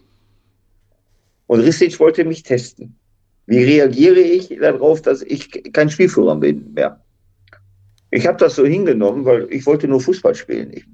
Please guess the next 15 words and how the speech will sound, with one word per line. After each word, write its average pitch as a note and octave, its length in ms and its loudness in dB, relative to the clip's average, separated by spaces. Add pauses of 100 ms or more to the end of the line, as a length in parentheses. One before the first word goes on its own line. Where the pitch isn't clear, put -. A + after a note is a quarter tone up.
(200)
musste F#2+ 340 -4
nicht F2 160 -4
unbedingt F#2 360 -2
der F#2 100 2
Kapitän A#2+ 520 0
dieser D2 240 2
Mannschaft B2+ 420 -4
sein. - 280 -8 (880)
Ja, - 280 2
und, G#2+ 320 -2
ähm, A#2 580 2 (1040)
vorm D#3 200 0
Spiel E3 240 2
in D3 140 4
Duisburg D3+ 500 4